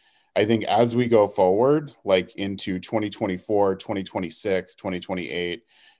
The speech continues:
and beyond that, you're gonna start to hear, like, a new set of names, and we're not gonna have to just keep recycling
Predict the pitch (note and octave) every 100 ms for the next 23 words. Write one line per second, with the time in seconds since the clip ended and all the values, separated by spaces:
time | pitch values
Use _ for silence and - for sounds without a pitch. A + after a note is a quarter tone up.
0 | G#2 G2+ F#2+ F2+ F#2 G#2 A#2 A2+ - G2
1 | A2+ G#2+ - A2 G2+ G2 - G2 F#2+ F#2
2 | E2 F#2+ F#2 F2+ F#2+ G2+ G2 F2+ F2 E2
3 | D#2+ A2 D3+ A#2+ G2+ G2 G#2 G#2+ A2 A2
4 | F#2 G2+ F#2+ F#2+ F#2+ - G2+ F2 F#2 -
5 | F2+ F2 F2 E2+ E2